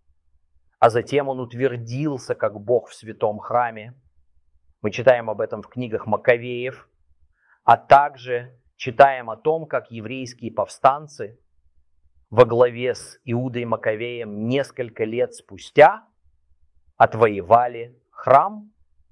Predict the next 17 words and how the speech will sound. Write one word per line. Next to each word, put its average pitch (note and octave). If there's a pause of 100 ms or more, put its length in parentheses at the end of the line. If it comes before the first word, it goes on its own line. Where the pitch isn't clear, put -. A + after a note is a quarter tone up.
(160)
очистили C3+
его C#3+
и A2+
вновь G#2 (220)
зажгли G#2+
золотую G#2
минору. G2 (1500)
Это B2+
событие E3+
отмечается C#3
религиозным B2+
праздником, A#2
который G#2+
признал G#2+
даже A2+
Мессия, A2 (200)
Ханука, B2+